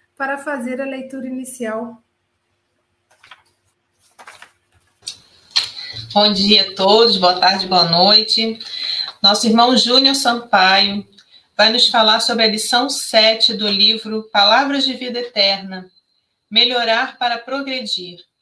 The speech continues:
Speaker 2: E a um deu cinco talentos, e a outro dois,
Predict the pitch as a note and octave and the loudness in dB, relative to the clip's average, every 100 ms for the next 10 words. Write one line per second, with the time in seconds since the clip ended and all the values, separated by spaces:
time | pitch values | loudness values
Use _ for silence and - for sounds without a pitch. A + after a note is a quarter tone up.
0 | _ _ _ _ _ _ _ _ _ _ | _ _ _ _ _ _ _ _ _ _
1 | _ _ G#3+ B3+ C4+ B3+ C4 D#4+ F#4 F#4 | _ _ -6 -2 0 -2 -4 -8 -12 -14
2 | _ _ G#3+ B3 A#3+ - D4 F4+ F4+ - | _ _ -6 -4 -4 -6 -8 -8 -12 -8
3 | C#4+ A#3+ A3+ A#3 A#3 - B3 - - _ | -6 -4 -6 -6 -12 -20 -16 -14 -14 _
4 | _ A#3 C#4 C#4 B3 B3 C4+ C4+ A#3 G3+ | _ -8 -6 -4 -4 -6 -8 -14 -16 -12
5 | G#3 G#3+ A3+ A#3 - - - | -10 -10 -12 -10 -8 -10 -14